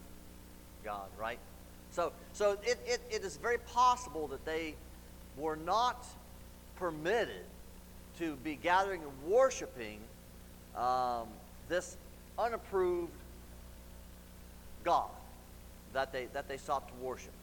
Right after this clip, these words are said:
And we're gonna see, again, that's gonna come into play here in, in a little bit. Um, "Well, they went outside the gate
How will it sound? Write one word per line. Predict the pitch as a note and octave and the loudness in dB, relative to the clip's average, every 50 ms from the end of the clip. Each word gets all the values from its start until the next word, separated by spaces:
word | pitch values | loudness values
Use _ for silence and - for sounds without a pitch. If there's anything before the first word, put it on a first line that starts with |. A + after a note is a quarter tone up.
| - - - | -16 -10 -6
And | A#2+ C3 C#3 | -4 -2 -2
we're | D3 D3+ | -2 -2
gonna | C#3+ E3+ E3 D#3+ | -2 -2 -4 -4
see, | D3 - - E3 D#3 | -8 -6 -4 -4 -4
again, | D3+ D#3 F3 | -2 -2 -2
that's | D#3+ D#3+ D#3+ - | -2 -2 -2 -4
gonna | F3+ D#3 | -6 -6
come | - - F#3 E3 | -2 -4 -2 -2
into | D#3 D3 C#3 | -2 -4 -4
play | - - F3+ F3 E3 D3+ C3+ | -4 2 4 4 4 4 2
here | C3+ D3 C#3+ C#3 C3 - - - - - - - - - - | 0 0 0 0 -2 -4 -10 -14 -14 -14 -16 -14 -14 -8 -2
in, | B2 C3+ C3+ - - | 0 0 0 0 -2
in | C#3+ C#3+ | -2 -2
a | C3+ | 0
little | C3+ C#3 C#3+ C3+ C#3 | 2 2 2 2 2
bit. | B2 B2+ A#2+ G#2+ - - - - - - - - - - | 2 2 0 0 0 -6 -14 -14 -14 -14 -16 -14 0 6
Um, | B2+ C#3 C#3 C#3 C#3 C3+ C3+ - - - - - - - - - - - - - - - - | 8 10 10 10 8 8 4 0 -6 -10 -12 -14 -14 -14 -14 -14 -14 -14 -14 -14 -14 -8 -4
"Well, | - C#3 | -4 8
they | C#3 F3+ G3+ | 10 10 10
went | G#3 A3 A3+ | 10 10 8
outside | A3 G#3 G#3 - A3 G#3+ A3+ A3 | 6 6 6 10 10 10 12 10
the | A#3 | 6
gate | G3 D3 D#3+ D3 D3 D3 | 0 4 4 4 4 4